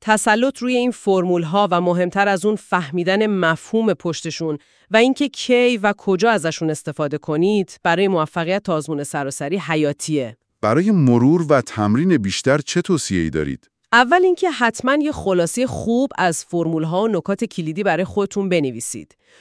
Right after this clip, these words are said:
Speaker 1: دوم، مثال‌ها و تمرین‌های خود کتاب رو دوباره و با دقت حل کنید.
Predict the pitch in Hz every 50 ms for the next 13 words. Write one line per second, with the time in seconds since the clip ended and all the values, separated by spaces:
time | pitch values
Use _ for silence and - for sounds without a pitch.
0 | _ _ _ - 190 185 175 156 139 165 180 190 214 254 277 262 - - 175 175
1 | 170 - - 165 160 170 185 208 226 - 202 185 165 165 165 160 165 175 190 202
2 | 196 - 165 202 196 202 208 208 - 185 156 - 185 185 180 165 190 190 151 135
3 | 160 151 135 147 147 143 170 196 190 190 160 139 143 120 147 139 135 - 170 170
4 | 165 - - - 143 151 165 - - 220 220 233 233 233 240 -